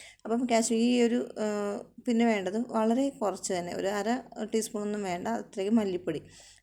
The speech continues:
ആ, ബ്രിഞ്ചോളൊക്കെ ആയതുകൊണ്ട് ഒരു ന-, പ്രത്യേക ടേസ്റ്റ് കിട്ടാൻ വേണ്ടിയാണ് മല്ലിപ്പൊടിയും കൂടി ഇട്ടത്.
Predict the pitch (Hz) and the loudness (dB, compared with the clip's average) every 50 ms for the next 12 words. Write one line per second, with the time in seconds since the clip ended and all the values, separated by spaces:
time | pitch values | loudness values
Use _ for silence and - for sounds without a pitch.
0 | - 240 226 220 214 233 233 226 233 240 240 240 233 247 233 220 208 202 202 202 | -2 2 2 4 6 6 6 8 8 8 6 6 6 6 4 6 4 4 2 2
1 | 208 226 220 220 220 226 - - 202 202 196 190 190 196 - 214 196 196 196 202 | 2 2 2 2 2 0 0 -2 -4 -4 -4 -4 -4 -4 -2 0 0 0 0 0
2 | 196 185 185 - 226 220 202 - 190 185 185 180 185 185 202 202 202 185 185 180 | 0 0 0 -2 -2 -2 -2 -2 -4 -4 -4 -6 -6 -4 -4 -4 -4 -4 -4 -4
3 | 185 190 175 180 185 185 185 190 185 185 175 180 196 | -4 -2 -4 -4 -2 -2 -2 -2 -2 -2 -2 -2 -2